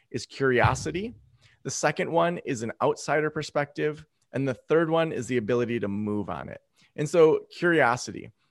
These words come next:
let's just think about how society teaches us about curiosity. You know, the Washington Post in the early nineteen hundreds headline said, "Curiosity killed the cat." So nationwide, people were watching this cat that had got stuck in a chimney, was up there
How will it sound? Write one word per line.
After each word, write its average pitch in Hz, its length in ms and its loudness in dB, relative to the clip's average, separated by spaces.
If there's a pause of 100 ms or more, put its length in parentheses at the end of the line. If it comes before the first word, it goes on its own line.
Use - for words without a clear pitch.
let's 208 140 -4
just 254 160 -4
think 190 160 0
about 139 160 2
how 151 80 2
society 131 640 0
teaches 131 520 -6
us 117 260 -2
about 104 240 -2
curiosity. 107 720 -4 (380)
You 127 60 0
know, 135 40 0
the 131 240 2
Washington 160 380 2
Post 139 340 0
in 127 60 -6
the 117 80 -4
early 139 280 2
nineteen 135 320 -6
hundreds 123 280 -2
headline 143 460 0
said, 123 320 2 (440)
"Curiosity 135 540 4 (100)
killed 113 220 0
the 110 60 -2
cat." 92 300 0 (340)
So 147 100 -2
nationwide, 202 680 4
people 185 160 0
were 151 160 6
watching 160 540 4
this 127 200 -2
cat 156 380 0
that 147 80 0
had 131 120 -4
got 120 180 0
stuck 151 280 -2
in 127 80 -2
a 101 60 -4
chimney, 151 580 -4 (240)
was - 100 -2
up 160 140 0
there 147 140 4